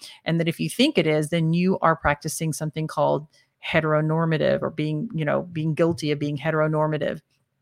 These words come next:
Um, but not just that, um,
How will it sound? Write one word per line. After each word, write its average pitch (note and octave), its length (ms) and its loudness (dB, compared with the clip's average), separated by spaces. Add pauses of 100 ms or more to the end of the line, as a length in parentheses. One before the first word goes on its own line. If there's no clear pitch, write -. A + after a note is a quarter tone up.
(420)
Um, F3 160 4
but E3 140 2
not G3+ 240 8
just D#3 300 2
that, D#3+ 360 6 (460)
um, E3 500 0